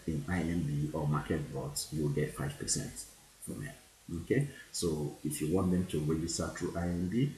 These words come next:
select that one and copy it. If you want them to register through A I marketing,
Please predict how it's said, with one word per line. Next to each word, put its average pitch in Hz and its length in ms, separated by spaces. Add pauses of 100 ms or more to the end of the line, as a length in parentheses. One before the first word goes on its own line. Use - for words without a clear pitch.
(400)
select - 460
that 90 180
one 90 240 (140)
and 80 180
copy 87 280
it. - 260 (240)
If - 120
you 76 120
want 90 180
them 87 160
to 90 80
register 85 680
through 82 320
A 85 220
I 87 120
marketing, 110 580